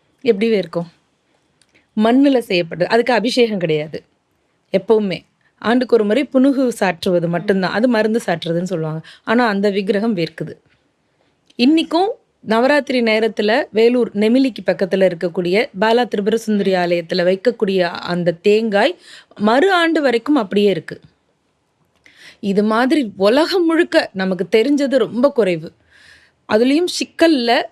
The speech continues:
முருகப்பெருமான் அந்த வேல் வாங்குறதுங்கிறது, சக்தி மைந்தன்கிறது நமக்கு கண்கூடா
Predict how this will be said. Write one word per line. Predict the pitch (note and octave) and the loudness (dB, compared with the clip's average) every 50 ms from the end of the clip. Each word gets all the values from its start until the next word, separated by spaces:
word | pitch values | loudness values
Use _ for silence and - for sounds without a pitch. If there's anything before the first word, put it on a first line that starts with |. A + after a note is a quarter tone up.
| _ _ _ _ | _ _ _ _
முருகப்பெருமான் | - G#3 G3+ G#3+ C4+ B3+ A3+ C4+ C4+ B3+ B3 B3 A#3 A3 G#3 | -6 -2 0 2 2 2 4 2 2 2 2 0 0 -2 -2
அந்த | F#3+ F3+ F3+ F#3 | -2 -2 0 0
வேல் | F3 F3 G3 - - B3+ A3+ | 2 2 2 2 2 0 -2
வாங்குறதுங்கிறது, | A3+ G#3+ G#3+ G#3+ G#3 G3 G3+ G3+ G#3 G#3 F#3+ F3 F#3 B3+ | -2 -2 -2 -2 -2 -2 0 -2 -2 -2 -2 -2 -2 -2
சக்தி | D4+ - - - G#3+ - _ _ - D#4 | -4 -4 -6 -8 -8 -8 _ _ 0 0
மைந்தன்கிறது | C#4 A#3+ G#3 G3+ G#3+ A#3 B3 A#3+ C4 C4 C#4 C4 C4+ G#3 G3 G3+ C4 | 0 0 0 0 0 0 0 0 0 0 0 0 -2 -2 -2 -4 -4
நமக்கு | C4 A#3 G3 F3 - - - G3+ | -4 -4 -6 -8 -10 -8 -6 -4
கண்கூடா | F#3 G#3+ B3 A#3+ - C#4+ C#4+ C#4 | 0 0 -2 -2 0 -2 0 0